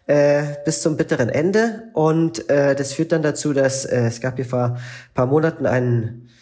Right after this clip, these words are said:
Mordanschlag gegen Christina Kirchner, der, äh, nicht funktioniert hat. Äh, ist ein junger Mann mit einer Pistole auf sie zugelaufen und hat mehrmals abgedrückt und,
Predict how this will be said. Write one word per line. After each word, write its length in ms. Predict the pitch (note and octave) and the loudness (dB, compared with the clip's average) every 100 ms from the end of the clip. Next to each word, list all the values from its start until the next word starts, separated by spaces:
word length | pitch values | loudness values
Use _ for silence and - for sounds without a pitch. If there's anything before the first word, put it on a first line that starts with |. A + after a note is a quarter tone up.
| - _ _ | -20 _ _
Mordanschlag 960 | C3 G3 B3+ F3+ F#3 E3 E3 E3+ E3+ - | 2 4 2 0 -2 0 2 2 -4 -6
gegen 180 | D#3+ E3 | -4 -4
Christina 360 | D#3+ - D#3+ | -4 -2 -2
Kirchner, 380 | D3 D#3 - C3+ | 0 -2 0 0
der, 500 | C3 A#2+ A2 A2 - - - - - | 2 2 0 -4 -12 -20 -20 -14 -2
äh, 320 | B2+ A#2 A2+ | 0 2 2
nicht 200 | B2+ C#3+ | -2 -2
funktioniert 500 | D#3 C#3 B2+ D#3 G3+ | -4 -4 0 2 4
hat. 180 | F#3 F#3 | 2 0
Äh, 340 | - C3+ B2+ | 0 2 2
ist 140 | B2 A#2+ | 0 -4
ein 100 | A#2+ | -4
junger 200 | B2+ C3 | -2 0
Mann 160 | C#3 | 0
mit 120 | C3+ | -2
einer 160 | - B2 | -4 -4
Pistole 540 | B2 A#2 - F3 F#3+ | -4 -6 -2 0 2
auf 120 | D3+ - | 2 0
sie 100 | C#3 | -6
zugelaufen 500 | D3 C#3+ C#3 C#3 B2+ | -4 -2 -2 -2 -6
und 100 | B2 | -6
hat 180 | B2 | -6
mehrmals 340 | C3+ B2 B2 B2 | -4 -2 -2 -4
abgedrückt 480 | B2+ E3+ D3 D3+ - | -4 -4 -4 -6 -6
und, 260 | B2+ A#2+ | -6 -8